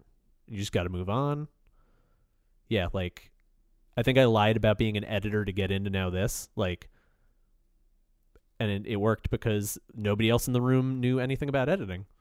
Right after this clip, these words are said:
So I knew just a little, and it was enough to get me a full-time job that I was able to morph into what I wanted, make a bunch of connections. Like, you just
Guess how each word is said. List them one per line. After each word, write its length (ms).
So 400
I 160
knew 420
just 340
a 40
little, 320
and 140
it 80
was 120
enough 280
to 80
get 200
me 360
a 100
full-time 420
job 340
that 100
I 80
was 120
able 160
to 60
morph 320
into 140
what 140
I 40
wanted, 440
make 200
a 40
bunch 200
of 60
connections. 640
Like, 160
you 80
just 360